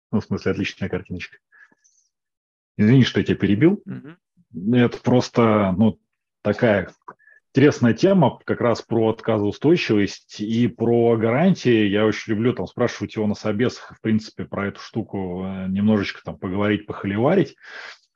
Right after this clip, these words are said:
Speaker 1: Вот. И, э, ну, что я думаю, что гарантии доставки — это не зря я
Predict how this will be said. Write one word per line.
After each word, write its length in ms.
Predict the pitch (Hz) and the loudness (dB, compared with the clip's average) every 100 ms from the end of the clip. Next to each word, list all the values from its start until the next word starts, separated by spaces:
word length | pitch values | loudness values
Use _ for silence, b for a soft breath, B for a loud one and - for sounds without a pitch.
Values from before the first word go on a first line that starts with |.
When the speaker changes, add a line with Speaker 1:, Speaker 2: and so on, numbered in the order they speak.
| - | -2
Speaker 1:
Вот. 420 | 107 104 90 - | 2 2 0 -4
И, 800 | - 101 117 127 131 131 127 123 | -6 0 4 4 6 6 6 4
э, 380 | 113 107 104 98 90 | 4 4 2 -2 -4
ну, 220 | 107 101 | -4 -6
что 180 | - 113 | -4 -2
я 60 | |
думаю, 200 | 104 107 92 | 0 0 -2
что 280 | - 123 | 0 2
гарантии 400 | 135 135 156 - | 2 2 2 2
доставки — 540 | 127 120 - 180 - 127 | 2 2 2 2 2 0
это 200 | 117 113 | 2 2
не 100 | 117 | 2
зря 220 | 107 156 | 2 2
я 140 | 143 | 0